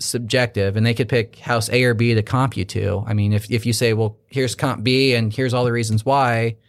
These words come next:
it's an easy button. And they've got lots of other houses they have to do. And if I have a nice, tidy spreadsheet that I can pass over and they can look at and agree with, um,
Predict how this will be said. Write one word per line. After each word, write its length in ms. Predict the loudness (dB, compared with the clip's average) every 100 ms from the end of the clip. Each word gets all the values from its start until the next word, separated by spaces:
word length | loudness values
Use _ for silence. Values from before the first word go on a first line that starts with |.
| _ _ -6
it's 180 | -2 2
an 80 |
easy 220 | 2 2 0
button. 400 | -2 -4 -10 -12 -2
And 100 | 2
they've 140 | 2
got 260 | 0 -2 -6 _ -2
lots 220 | -2 0
of 100 | 0
other 160 | 2 2
houses 320 | 2 0 0
they 60 |
have 140 | 0 0
to 60 |
do. 160 | -2 0
And 120 | 0
if 140 | -4 -8 -16 -6
I 60 | -2
have 60 | 0
a 40 |
nice, 280 | 2 0 0
tidy 260 | 0 2 0
spreadsheet 640 | 0 0 0 0 -2 0
that 220 | 0 2 0
I 60 |
can 220 | 0 0 -2 -6
pass 280 | -2 0 2
over 280 | 0 0 0
and 80 | -2
they 80 | -2
can 140 | -2
look 180 | -2 2
at 320 | 2 2 -2 -12 -20 -20 _
and 440 | -2 2 2 0 -2
agree 300 | -4 -2 0 2
with, 460 | 2 0 -4 -14 -2
um, 640 | 2 2 4 2 0